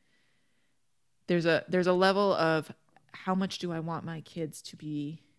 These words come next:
right when it comes,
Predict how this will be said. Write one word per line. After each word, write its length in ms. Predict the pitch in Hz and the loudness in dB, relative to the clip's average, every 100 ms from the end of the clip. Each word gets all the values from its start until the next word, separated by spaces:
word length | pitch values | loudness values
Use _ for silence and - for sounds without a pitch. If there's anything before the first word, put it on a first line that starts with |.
| _ _ - | _ _ -12
right 540 | 147 156 165 - - - _ _ _ _ _ _ | -4 -2 -2 -6 -16 -20 _ _ _ _ _ _
when 160 | 175 160 | -6 -6
it 100 | - | -8
comes, 340 | - 131 - | -10 -10 -12